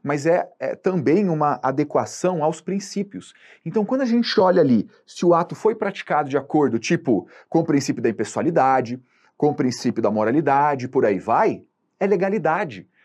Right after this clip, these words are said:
Nós estamos analisando a legalidade do ato, ok? Ok. Mais um detalhezinho.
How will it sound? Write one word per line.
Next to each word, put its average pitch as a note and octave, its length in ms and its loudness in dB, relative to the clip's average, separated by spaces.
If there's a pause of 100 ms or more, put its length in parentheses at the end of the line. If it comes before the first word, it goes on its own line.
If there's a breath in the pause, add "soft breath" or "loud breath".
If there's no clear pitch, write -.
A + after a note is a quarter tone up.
(160 soft breath)
Nós C3 140 -6
estamos E3+ 320 -4
analisando E3 480 0
a G#3+ 240 -2
legalidade D#3+ 1040 0 (120)
do F3+ 160 6
ato, A#2 300 0
ok? C4 360 0 (320 soft breath)
Ok. - 720 0 (160)
Mais E3 380 0
um F3 40 -2
detalhezinho. D#3+ 520 -2